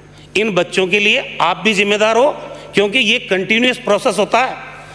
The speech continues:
कहीं equipment की कमी है तो उनको timely कर दें, अगर भर्ती की बात है तो doctors की भर्ती timely कर दें। ये एक दिन में मृत्यु बच्चों के कारण नहीं बनती है। और दूसरी बात, अभी जो budget पेश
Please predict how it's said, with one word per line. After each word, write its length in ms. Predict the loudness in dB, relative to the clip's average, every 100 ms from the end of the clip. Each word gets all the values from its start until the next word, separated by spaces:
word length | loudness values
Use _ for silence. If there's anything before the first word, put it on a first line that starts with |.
| -20 -2
कहीं 200 | 0 0
equipment 500 | 0 0 2 0 0
की 100 | -2
कमी 300 | 0 0 2
है 120 | 0 -4 -10 -8 0
तो 80 | 2
उनको 220 | 4 2
timely 420 | 2 0 2 2
कर 160 | 2 2
दें, 200 | 0 -2 -8 -18 -16 -2
अगर 220 | 2 2
भर्ती 340 | 2 0 0 0
की 120 | 2
बात 260 | 2 2
है 120 | 0 -2 -6 -6 0
तो 60 |
doctors 420 | 2 2 2 0 0
की 100 | 0
भर्ती 300 | 0 0 -4 -4 -8 -2
timely 280 | 0 0 2
कर 140 | 2
दें। 180 | 2 0 -4 -12 -20 -20 -6
ये 200 | 0 2 2 0 -4 -14 -14 -4
एक 240 | -2 -2 0
दिन 180 | 0 2
में 220 | 0 -2 -8 -16 -4 0
मृत्यु 360 | 0 2 0
बच्चों 280 | 0 0 0
के 120 | 0
कारण 320 | 0 0 0 0
नहीं 160 | 0
बनती 320 | 0 0 0
है। 140 | -2 -4 -12 -18 -6 0
और 100 | 2
दूसरी 320 | 4 4 4
बात, 520 | 2 0 -2 -14 -6 -2
अभी 220 | 2 2
जो 80 | 4
budget 340 | 4 2 0
पेश 180 | -2 -2